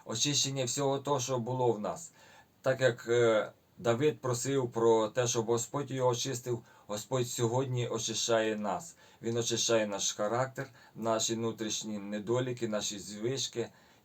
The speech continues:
і Він дає нам нове життя. І є такий вислів:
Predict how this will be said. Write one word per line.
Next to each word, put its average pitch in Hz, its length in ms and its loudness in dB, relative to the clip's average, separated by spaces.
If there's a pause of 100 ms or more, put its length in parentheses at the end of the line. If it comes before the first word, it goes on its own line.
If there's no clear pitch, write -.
і 117 120 0
Він 113 260 -2
дає 120 340 2
нам 120 220 0
нове 110 260 0
життя. 101 440 -6 (1400)
І 110 80 -10
є 113 200 0
такий 113 260 -2
вислів: 98 500 -4